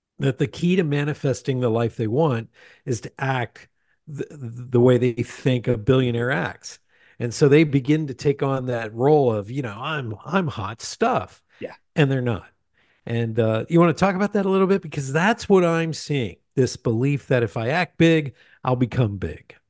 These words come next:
Speaker 2: So, th-, I mean, there's a number of things there, you know, to touch on. Firstly, you know,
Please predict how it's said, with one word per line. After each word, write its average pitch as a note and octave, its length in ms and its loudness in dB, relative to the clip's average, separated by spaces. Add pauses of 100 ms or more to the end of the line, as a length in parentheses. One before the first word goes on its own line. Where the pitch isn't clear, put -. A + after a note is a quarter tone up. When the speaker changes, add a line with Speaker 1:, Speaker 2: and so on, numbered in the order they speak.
(640)
Speaker 2:
So, G#3 240 0
th-, G#3 160 -4
I E3+ 60 0
mean, F#3 160 4
there's E3+ 180 2
a D#3+ 80 4
number G3+ 300 2
of D#3+ 100 -2
things A#2+ 380 -4
there, A2+ 460 4 (240)
you D3 160 -2
know, A2+ 60 0
to A2 120 -14
touch - 360 -2
on. A#2+ 420 -6
Firstly, D3+ 680 0
you C#3+ 140 -4
know, B2 320 -2